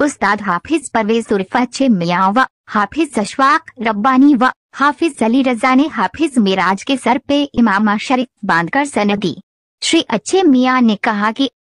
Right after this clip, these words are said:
"परवरदिगार, तेरा शुक्रवार है कि तूने मेरे बेटे को हाफिज कुरान बनाया। बाप के आंखों में खुशी के आंसू छलक पड़े और बारगाह इलाही में अदा किया। वहीं माँ की खुशी का ठिकाना न रहा।" बेटे को आंचल में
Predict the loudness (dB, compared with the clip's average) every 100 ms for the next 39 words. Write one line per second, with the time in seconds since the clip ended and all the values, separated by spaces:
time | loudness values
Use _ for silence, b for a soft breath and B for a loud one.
0 | -4 -2 0 0 0 0 0 -2 -2 0
1 | 2 0 -2 -4 -4 -4 -2 -2 -2 -2
2 | -2 0 2 4 4 4 4 2 2 0
3 | -2 -2 -4 -2 -4 0 0 0 -2 -2
4 | -2 2 2 0 -2 -2 -4 -10 _ _
5 | -8 -2 -2 -2 -2 -2 0 0 0 0
6 | -2 0 -2 0 -2 -2 -2 -2 0 -2
7 | 0 -2 -2 0 0 0 0 -4 -6 _
8 | -4 0 0 0 -2 -2 -2 -2 -2 -2
9 | 0 2 2 2 _ -4 -4 -2 -6 -6
10 | -6 -6 _ _ _ -4 2 4 4 4
11 | 2 -2 -4 -4 -4 -2 -2 -2 -6 -8
12 | _ _ _ _ -6 -4 -2 -2 2 2
13 | 2 -2 -4 -6 _ _ _ -2 0 2
14 | -2 -2 -2 -2 0 0 0 2 2